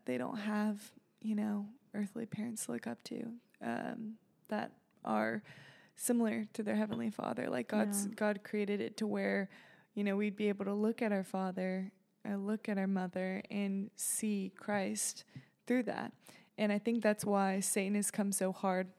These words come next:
Speaker 1: against our fathers in America and why
Speaker 2: Mm-hmm.
Speaker 1: fatherlessness is such an epidemic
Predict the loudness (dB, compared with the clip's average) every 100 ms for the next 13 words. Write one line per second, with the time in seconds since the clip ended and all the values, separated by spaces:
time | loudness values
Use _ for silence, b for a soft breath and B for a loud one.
0 | _ _ _ _ _ _ -2 0 2 2
1 | 0 4 6 8 6 4 0 -12 -2 4
2 | 6 6 2 2 2 2 4 6 6 8
3 | 8 8 8 6 4 0 0 2 0 0
4 | 0 0 -2 -2 -2 -2 0 -2 -4 -4
5 | -2 -2 -4 -2 0 2 2 0